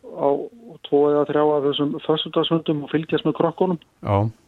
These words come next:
Speaker 1: og sá hvernig umræðan var og hún var, var dálítið mikið í þá veru, sko, að, að gera kröfur á stjórnvöld, krefjumst aðgerðir, aðgerðir núna og þetta geta stjórnvöld gert heilmikið með því að skapa einhverjar,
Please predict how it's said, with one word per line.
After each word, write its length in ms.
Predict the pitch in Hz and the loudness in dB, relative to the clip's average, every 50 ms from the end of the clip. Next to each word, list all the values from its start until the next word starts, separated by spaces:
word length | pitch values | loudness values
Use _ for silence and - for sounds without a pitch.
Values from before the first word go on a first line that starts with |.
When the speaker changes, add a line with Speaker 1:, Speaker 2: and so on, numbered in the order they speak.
| _ _ - | _ _ -12
Speaker 1:
og 120 | - - | -10 -6
sá 140 | - - 123 120 | -2 0 0 0
hvernig 300 | - - 120 127 127 127 | 0 0 0 2 2 2
umræðan 240 | 131 131 127 131 135 | 2 2 2 2 2
var 160 | 135 131 123 | 2 0 0
og 60 | 123 | 0
hún 140 | 127 123 117 | 0 0 2
var, 280 | 120 120 131 139 139 170 _ _ - - - - - - _ _ | 2 2 2 0 -2 -4 _ _ -20 -20 -20 -20 -20 -20 _ _
var 160 | - - 131 - | -12 -6 -2 0
dálítið 320 | 131 139 135 - 147 135 | 0 0 2 0 0 0
mikið 380 | 143 139 - - 143 143 147 139 175 156 | 0 -2 0 0 2 2 2 0 -2 -4
í 220 | 156 156 151 143 156 151 | -4 -4 -4 -6 -6 -6
þá 120 | - - 143 147 | -2 0 2 4
veru, 300 | 143 147 151 151 151 143 | 4 4 4 2 2 0
sko, 220 | - - 156 147 143 143 | 0 0 0 2 2 2
að, 160 | 143 143 139 - _ _ _ _ _ _ _ _ _ _ _ - | 0 -2 -4 -6 _ _ _ _ _ _ _ _ _ _ _ -6
að 380 | - 135 131 131 135 135 127 143 147 147 - | -2 0 2 2 2 2 2 0 -2 0 0
gera 240 | - 143 139 143 135 | 2 2 2 2 0
kröfur 400 | - - 143 143 151 156 156 147 | 0 2 4 4 6 6 4 4
á 60 | 147 139 - - | 2 0 -2 -4
stjórnvöld, 800 | - - 151 170 190 185 _ - 196 196 190 - _ - - - - - _ _ _ _ _ | -2 0 0 0 0 -4 _ 0 0 0 0 -2 _ -16 -16 -16 -16 -18 _ _ _ _ _
krefjumst 500 | - - 135 139 147 147 147 151 131 - | -6 -2 0 2 2 2 2 0 0 0
aðgerðir, 560 | - 147 156 160 160 - 170 165 170 170 160 | 2 2 2 2 0 0 0 0 2 2 2
aðgerðir 480 | 147 147 156 151 - 160 151 151 143 147 | 2 0 0 0 -2 -2 0 0 0 2
núna 300 | 156 160 175 180 185 170 - _ - - - - - - - - - | 0 2 2 0 -2 -4 -6 _ -20 -20 -18 -18 -16 -16 -18 -20 -18
og 240 | _ - 131 123 123 | _ -2 0 0 0
þetta 160 | 123 135 123 - | 0 0 -2 -2
geta 200 | 131 - 127 - | -2 -2 -2 0
stjórnvöld 520 | - 135 135 156 151 - - 143 135 - | 2 0 0 0 0 0 0 0 0 0
gert 320 | - 147 139 - - - | -2 -2 -2 -2 0 0
heilmikið 640 | 147 151 151 156 156 147 - - 143 139 135 143 - - 143 | 0 2 2 0 -2 0 0 2 2 2 0 -2 -6 -4 0
með 220 | 139 139 135 131 139 | 0 0 0 0 0
því 80 | 135 | 0
að 80 | 135 131 | 0 0
skapa 400 | - 147 143 135 - - 135 135 135 131 131 - - _ _ _ - - _ _ _ _ - | 0 0 -2 0 0 0 0 2 0 -2 -4 -8 -16 _ _ _ -20 -20 _ _ _ _ -12
einhverjar, 460 | - - - 143 135 131 131 135 | -10 -4 0 0 2 2 2 0